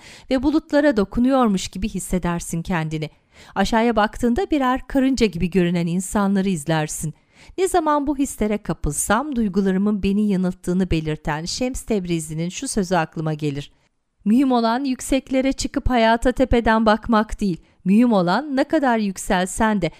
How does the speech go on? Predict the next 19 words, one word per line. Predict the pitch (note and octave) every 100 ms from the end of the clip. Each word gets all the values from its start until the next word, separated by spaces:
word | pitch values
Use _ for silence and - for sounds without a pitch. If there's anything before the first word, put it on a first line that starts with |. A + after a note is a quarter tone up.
| _
her | - C#4 C#4+
şeye | - G3+ F#3+ -
eşit | G3 D#4 -
mesafeden | G3 F#3 F3 E3 D#3+ D#3 D#3 D3+
bakabilmektir." | C#3 - C3+ A#2+ A#2 A#2 - A#2+ - _ _ _ _ - - -
Ve | D#3
son | - F#3
olarak | E3 D3+ D#3 -
belirtmek | A3+ F#3 G3 G#3+ G3+
isterim | D3+ - G3 F#3+ F3
ki | - C3+
sadece | - D4 D#4+ D4 A3+ G#3+
Hristiyanlar | G#3 F#3+ - F#3 E3 D#3 D3+ D3+
yok | D3 D#3+ C#3 - E3
Dom | D#3 C#3
Katedrali'nde. | - C#3 C#3 C#3+ C3+ C3 C3 B2 - _ - -
İçeriye | - A#3+ A#3
adım | G#3+ G#3+ G#3+
attığında | G#3 - A3 G#3+ G#3 G3+ C4